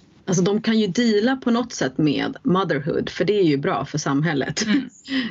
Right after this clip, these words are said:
Speaker 1: En massa ungar och grejer och, eh, kvinnor som överkompenserar och är klassmammor och gör allting och fixar till och ordnar och donar och sådär.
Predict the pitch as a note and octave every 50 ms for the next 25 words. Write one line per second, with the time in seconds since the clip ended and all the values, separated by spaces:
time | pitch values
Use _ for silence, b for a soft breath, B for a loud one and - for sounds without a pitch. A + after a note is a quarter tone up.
0 | D3 B B2+ D3 C#3+ D3+ - D3+ D3+ D#3 D#3 D3 D3+ D#3+ D3+ C#3 C#3 C#3 - -
1 | G#2 G#2 G#2+ G#2+ A2 A2+ - - C#3+ C#3+ C#3 C3 B2 A#2 - - - - - -
2 | E3+ C#3 G#2+ G2 F#2 C3 C3+ - D#3+ D#3 C#3+ C#3 D3+ - D#3 C#3 A#2 A2+ - -
3 | - A#2+ C3 - - F3 F3 D3+ C3+ D3 C3+ - - E3 D3+ E3+ D#3 - - C#3
4 | C#3 D3 C#3+ C#3+ C#3 B2+ A#2 - - - E3+ D#3 D3 - - E3 D#3 D#3 D3+ D3
5 | D3 D3 D3 C#3 C3+ C3+ C3+ C3 C#3+ D#3 D#3 D3+ D3+ - D3+ D3+ - - E3 C#3
6 | B2+ C3 A2+ G#2+ G#2+ G#2 G2+ G2+ C3+ C#3 - C#3 - - - C#3 - - B2 A#2
7 | A2+ A2 F#2 F2+ - F#2+ G#2 G#2 - - - - - D3 D#3+ C#3+ A#2+ A2+ D3 C#3+
8 | C#3+ C#3 C#3 C#3+ D3+ D#3+ C#3+ A2 A#2+ B2 A2+ G2+ G2 C3 D3+ - - A#2+ G#2 G#2+
9 | -